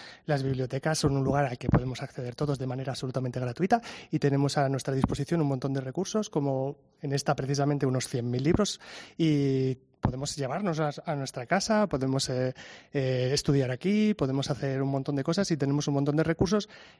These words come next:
y los propios, eh, trabajadores que también vamos a estar siempre a vuestra disposición.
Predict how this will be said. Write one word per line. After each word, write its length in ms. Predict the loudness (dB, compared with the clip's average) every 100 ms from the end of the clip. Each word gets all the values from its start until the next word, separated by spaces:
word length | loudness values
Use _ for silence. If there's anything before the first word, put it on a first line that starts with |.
| _
y 360 | -4 0 0 0
los 140 | -2
propios, 360 | -6 -2 0 2
eh, 140 | 0
trabajadores 520 | 2 0 2 2 0
que 120 | 0 0
también 240 | 2 2
vamos 220 | 2 0
a 20 | -2
estar 220 | -4 -4
siempre 560 | 0 2 2 2 2
a 20 | 0
vuestra 300 | -2 -4 -6
disposición. 600 | -6 -6 -2 0 0